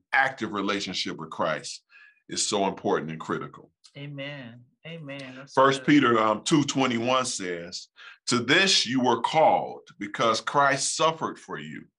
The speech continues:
Speaker 2: Mm-hmm.
Speaker 1: leaving you an example that you should follow in his steps."
Speaker 2: Mm-hmm.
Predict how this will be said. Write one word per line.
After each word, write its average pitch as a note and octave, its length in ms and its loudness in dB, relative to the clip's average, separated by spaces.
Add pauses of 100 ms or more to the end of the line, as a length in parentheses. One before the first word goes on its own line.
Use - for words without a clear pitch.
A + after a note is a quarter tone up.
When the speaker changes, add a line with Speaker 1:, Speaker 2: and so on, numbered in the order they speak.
(100)
Speaker 2:
Mm-hmm. D3 440 -14
Speaker 1:
leaving D3+ 540 2
you C3+ 200 4
an A#2 120 0
example G2+ 760 -2
that F2 160 -8
you A2 120 0
should E2+ 240 -2
follow F2 600 2
in F2+ 180 -14
his F#2 220 -4
steps." - 720 -6
Speaker 2:
Mm-hmm. C3+ 1000 -16